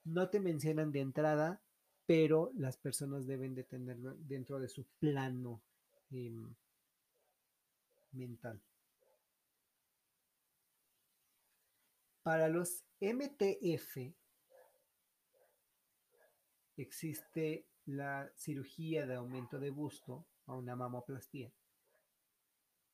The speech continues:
Cirugía genital, que esto, eh,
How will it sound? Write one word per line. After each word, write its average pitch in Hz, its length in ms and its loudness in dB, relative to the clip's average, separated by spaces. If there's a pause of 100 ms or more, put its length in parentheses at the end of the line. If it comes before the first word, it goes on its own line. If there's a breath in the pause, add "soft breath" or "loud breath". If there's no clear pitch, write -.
(800)
Cirugía 165 440 -2
genital, 156 800 -6 (1200)
que 151 440 -4
esto, 165 640 -2
eh, 135 420 -8